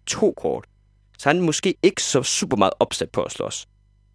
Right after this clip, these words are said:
Med mindre, okay, hvad er det, han har købt? Har han købt en del brawlers? Det kan godt være.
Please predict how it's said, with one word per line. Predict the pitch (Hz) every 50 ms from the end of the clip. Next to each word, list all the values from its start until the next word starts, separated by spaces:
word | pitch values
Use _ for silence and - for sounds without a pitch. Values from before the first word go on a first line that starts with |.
| _ _ _ _ _ _ _ -
Med | 135
mindre, | 127 139 160 185 202 - 139 - -
okay, | - - 127 110
hvad | 120 165
er | 170
det, | 175
han | 156 165
har | 160 143
købt? | - - - 185 - -
Har | - -
han | 120 113
købt | - - 202 - _
en | 127
del | 120 - 165 139 107
brawlers? | - 113 120 127 151 160 131 - -
Det | - 165
kan | 156 - 165
godt | 175 160
være. | 123 104 104